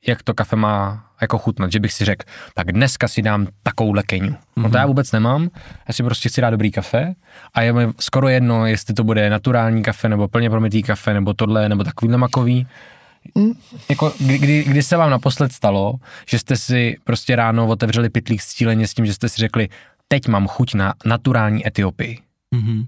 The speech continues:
Speaker 1: No,
Speaker 2: mhm.
Speaker 1: mně se to nestalo jako hrozně dlouho a, a zároveň takhle přistupuji asi ke kupování i těch, eh, káv, že si řeknu, "Wow, tohle je zajímavý region, tak ten bych chtěl zkusit," nebo "Ty jo, tohle je Mexiko," přesně jako v té Kodani.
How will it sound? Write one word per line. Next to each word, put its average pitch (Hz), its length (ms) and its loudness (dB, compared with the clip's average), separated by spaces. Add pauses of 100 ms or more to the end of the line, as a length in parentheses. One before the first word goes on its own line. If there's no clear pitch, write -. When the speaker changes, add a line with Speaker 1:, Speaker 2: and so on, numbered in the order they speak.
(120)
Speaker 1:
No, 120 100 0
Speaker 2:
mhm. 113 220 -2
Speaker 1:
mně 123 120 2
se 123 100 0
to 135 120 0
nestalo 123 360 0
jako 117 200 2
hrozně 110 420 2
dlouho 101 520 0 (520)
a, 107 340 0
a 110 160 -2
zároveň 110 520 2
takhle 113 240 -2
přistupuji 107 420 -2
asi 107 180 -2 (160)
ke 110 120 -4
kupování 107 560 0
i 104 40 0
těch, - 320 -6
eh, 117 40 -2 (260)
káv, 98 340 -2
že 110 140 0
si 107 260 0
řeknu, 104 300 -2 (340)
"Wow, 143 280 4
tohle 127 220 2 (180)
je 117 60 2
zajímavý 113 420 2
region, 107 460 0 (160)
tak - 120 -2 (320)
ten 113 180 0
bych 107 140 -2
chtěl 104 180 -2
zkusit," - 400 -10
nebo 101 300 0 (220)
"Ty 131 160 2
jo, 104 340 2
tohle 110 280 2
je 110 40 4
Mexiko," 110 560 -2
přesně - 320 -2
jako 104 160 -4
v - 80 -18
té 107 100 -4
Kodani. - 380 -6